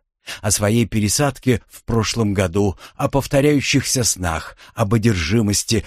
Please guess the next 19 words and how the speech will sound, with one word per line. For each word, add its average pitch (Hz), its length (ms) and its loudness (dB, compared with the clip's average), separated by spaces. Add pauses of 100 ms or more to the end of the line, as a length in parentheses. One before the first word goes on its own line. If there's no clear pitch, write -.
о 135 120 0
стремлении 147 680 2
отыскать 131 580 -2
бывшего 135 520 2
владельца 107 600 0
сердца, 131 500 -2 (220)
которые 95 520 2
и 120 220 0
привели 101 500 0
ее 117 460 2 (120)
к 117 140 -8
Даниэлю 98 580 2
Луазо. 113 560 -2 (640)
Она 73 300 -2
объяснила, 113 840 0
что - 300 -4
такое 139 380 0
клеточная 127 680 -2
память, 76 540 -6